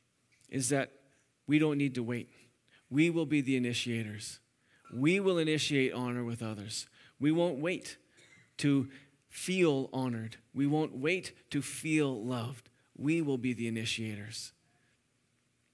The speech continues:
Here's a quick list of different ways that we can honor other people. Remember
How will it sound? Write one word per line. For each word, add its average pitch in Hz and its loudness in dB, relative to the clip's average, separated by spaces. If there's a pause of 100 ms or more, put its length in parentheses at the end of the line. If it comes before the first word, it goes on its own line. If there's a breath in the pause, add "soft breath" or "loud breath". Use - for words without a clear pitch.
(1080 loud breath)
Here's 156 0
a 165 2
quick 202 2
list 185 4
of 147 0
different 170 2
ways 123 0 (180)
that 123 -4
we 156 0
can 156 0
honor 131 -2
other 120 -4
people. 113 -10 (1600 loud breath)
Remember 175 2